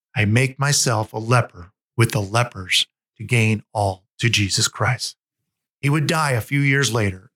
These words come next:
and residents buried him under the pandanus tree where he had slept when he first arrived on Molokai. The news of his death was broadcast around the world,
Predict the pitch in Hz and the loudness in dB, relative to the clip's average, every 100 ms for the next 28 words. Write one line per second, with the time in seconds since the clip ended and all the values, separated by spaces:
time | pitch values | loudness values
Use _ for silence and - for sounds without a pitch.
0 | _ _ _ 120 117 123 127 127 151 - | _ _ _ -2 0 2 2 2 2 2
1 | 123 113 101 110 107 127 123 127 117 120 | 0 0 2 -2 -2 0 0 0 -2 0
2 | 123 123 120 139 117 101 - - 113 107 | 0 0 0 0 0 0 -2 -2 0 0
3 | 104 - 117 107 120 123 131 - 113 95 | 0 -2 -2 0 0 0 0 -2 -2 -4
4 | _ - 98 95 - 107 - 113 117 90 | _ 0 0 0 -2 -2 0 0 0 -2
5 | - _ - 110 107 104 92 - - _ | -8 _ -6 0 0 0 -4 -10 -10 _
6 | _ _ _ _ - 104 131 156 143 147 | _ _ _ _ -4 -2 0 0 0 0
7 | 135 - 117 - 107 - 120 120 - 123 | -2 -2 -2 -4 -10 -4 -2 -2 -2 0
8 | 117 120 101 110 135 123 104 90 | 0 -2 -2 0 2 2 0 -4